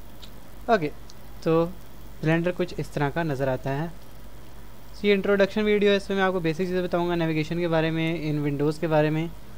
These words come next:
और फिर हम next tutorial से proper blender में काम करना सीखेंगे। आज सिर्फ blender के बारे में बातें होंगी। तो जब आप blender open करते हो तो screen कुछ इस तरह की नज़र आती है, हाँ, ऐसी। ये latest blender two point nine अभी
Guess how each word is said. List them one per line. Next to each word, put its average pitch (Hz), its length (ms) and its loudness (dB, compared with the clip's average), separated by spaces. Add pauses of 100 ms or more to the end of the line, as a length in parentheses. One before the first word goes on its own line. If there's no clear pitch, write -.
(200)
और 165 140 6
फिर 170 220 0
हम 160 180 2 (140)
next 175 260 0
tutorial 160 340 6
से 180 240 2 (400)
proper 156 400 6
blender 151 340 2
में 170 140 2 (100)
काम 156 200 6
करना 143 220 0
सीखेंगे। 139 480 -4 (640)
आज 160 180 6
सिर्फ 175 280 0
blender 156 280 6
के 156 60 0
बारे 151 160 6
में 165 120 0
बातें 139 260 4
होंगी। 135 280 -2 (1080)
तो 208 160 4
जब 202 120 2
आप 202 100 8
blender 185 260 4
open 190 240 2
करते 180 260 2
हो 180 80 2
तो 180 120 0
screen 160 400 -2
कुछ 165 160 -2
इस 156 120 -2
तरह 156 140 0
की 156 60 0
नज़र 139 180 0
आती 139 260 0
है, 156 120 -2 (280)
हाँ, 143 460 -6
ऐसी। 156 260 -2 (1200)
ये 143 80 4
latest 156 340 4
blender 156 220 4
two 151 120 -2
point 156 220 2
nine 151 220 4
अभी 151 160 2